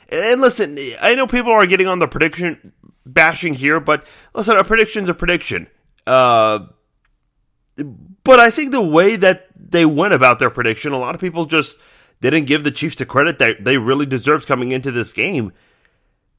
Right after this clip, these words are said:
I remember hearing Kurt Warner, a-, a-, and again, you know, o-, of course, Kurt knows the game better than anybody, uh, who's on set because he's played it, of course,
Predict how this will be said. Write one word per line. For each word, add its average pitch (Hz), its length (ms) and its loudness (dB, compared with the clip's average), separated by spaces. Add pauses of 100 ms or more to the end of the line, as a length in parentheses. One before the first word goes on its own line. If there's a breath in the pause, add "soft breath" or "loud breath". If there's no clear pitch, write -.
(220)
I 123 80 4
remember 196 280 4
hearing 208 260 2
Kurt 180 280 0
Warner, 127 400 -2
a-, 151 120 -2
a-, 196 220 -2
and 214 140 -2
again, 202 280 -2
you 190 100 -2
know, 185 200 -2
o-, 165 260 0
of - 160 -4
course, 208 220 -2
Kurt 190 240 0
knows 175 220 -2
the 165 60 -8
game 175 160 -2
better 165 180 2
than 156 160 0
anybody, 143 600 -2 (340 soft breath)
uh, 117 320 0
who's 131 300 -4
on 131 160 0
set 151 200 0
because 135 240 -6
he's 131 240 -10
played 175 320 -6
it, 127 120 0
of - 200 -10
course, - 460 -16